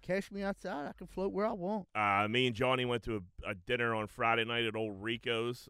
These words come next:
Speaker 2: up in, uh, the North Hills. Good.
Speaker 1: Fire fried zucchini.
Speaker 2: Very good fried zucchini.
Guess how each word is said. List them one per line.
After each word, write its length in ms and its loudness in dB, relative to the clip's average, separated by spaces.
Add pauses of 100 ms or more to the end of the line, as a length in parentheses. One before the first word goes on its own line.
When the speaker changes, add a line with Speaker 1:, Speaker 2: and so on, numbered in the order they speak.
Speaker 2:
up 180 -10
in, 180 -6
uh, 300 -4
the 100 -10
North 260 -8
Hills. 460 -6 (640)
Good. 220 4
Speaker 1:
Fire 280 8
fried 320 0
zucchini. 540 -14 (360)
Speaker 2:
Very 240 2
good 180 -4
fried 300 2
zucchini. 500 -4